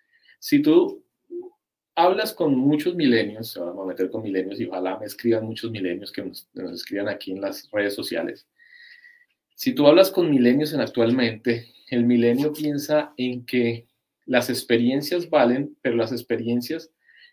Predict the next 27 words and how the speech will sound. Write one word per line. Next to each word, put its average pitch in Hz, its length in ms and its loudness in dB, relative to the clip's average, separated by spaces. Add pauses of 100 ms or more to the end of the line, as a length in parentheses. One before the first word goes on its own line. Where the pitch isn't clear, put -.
(120)
están 117 320 -2
diciéndose 139 720 -2
experiencias 120 960 -4
como 120 460 2
diversión, 104 840 -2 (160)
son 113 240 -4
las 127 160 -2
que 143 140 -2
valen 107 480 0
y 135 80 0
por 117 200 -2
lo - 160 -6
tanto 120 520 -4 (300)
no 120 160 2
me 120 100 4
comprometo 104 640 -6
con 95 180 -8
nada. 80 320 -14 (1500)
Cuando 117 280 2
los 110 180 0
jóvenes 185 420 4
dicen 131 320 0
"no 120 120 2
me 170 100 0
comprometo 127 540 -2
con 151 180 -2
nada", 90 400 -6